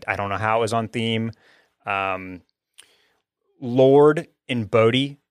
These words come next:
stood out to me, and because I follow Bodhi quite religiously, uh, on Instagram, I got to see, like, a little behind the scenes of, like, how her dress was made and wh-, how, what it, what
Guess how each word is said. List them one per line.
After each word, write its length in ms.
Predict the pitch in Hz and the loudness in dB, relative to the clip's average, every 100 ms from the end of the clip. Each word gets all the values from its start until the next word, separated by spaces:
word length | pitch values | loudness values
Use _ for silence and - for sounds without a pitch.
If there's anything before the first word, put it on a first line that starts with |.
| _ | _
stood 300 | - - 135 | -6 0 2
out 180 | 127 123 | 2 0
to 80 | 143 | -4
me, 320 | 135 135 139 _ _ | -6 -6 -12 _ _
and 580 | 123 113 110 110 110 107 | -4 -2 0 0 -4 -6
because 480 | 110 117 113 - - _ | -2 0 0 -2 -6 _
I 60 | - | -6
follow 420 | - 107 107 98 _ _ - | 0 2 2 -2 _ _ -4
Bodhi 220 | 110 110 | -2 -2
quite 200 | 104 107 | -2 -2
religiously, 720 | 107 110 110 - 117 110 110 - _ _ _ _ - | 0 -2 -2 -2 -2 -2 -4 -8 _ _ _ _ -6
uh, 240 | 107 101 - | -4 -4 -4
on 520 | 113 104 101 101 101 - | -4 -2 -2 -4 -8 -8
Instagram, 680 | 214 - 117 107 101 127 - _ _ _ _ _ _ _ _ _ _ _ _ _ - | -6 -2 0 0 0 -4 -10 _ _ _ _ _ _ _ _ _ _ _ _ _ -4
I 80 | 165 | 0
got 160 | 185 | 0
to 80 | 180 | 0
see, 160 | 170 175 | -2 0
like, 120 | 160 | 2
a 40 | |
little 180 | 151 160 | 4 4
behind 280 | 139 131 139 | 2 0 -2
the 40 | |
scenes 300 | 123 160 143 117 | -2 -2 -2 -2
of, 80 | |
like, 220 | 113 107 - _ - | -2 -2 -6 _ -12
how 420 | - 131 123 - _ | -2 2 2 0 _
her 160 | - 120 | -6 -4
dress 340 | 110 110 - | 0 0 0
was 120 | 98 127 | -8 -6
made 460 | 147 135 90 82 - | 0 0 -2 -8 -12
and 180 | 107 101 | -12 -12
wh-, 120 | - | -10
how, 220 | - 117 - | -4 -4 -4
what 220 | 117 113 | -4 -4
it, 80 | 110 | -4
what 480 | - 117 113 120 - | -12 -10 -2 -2 -2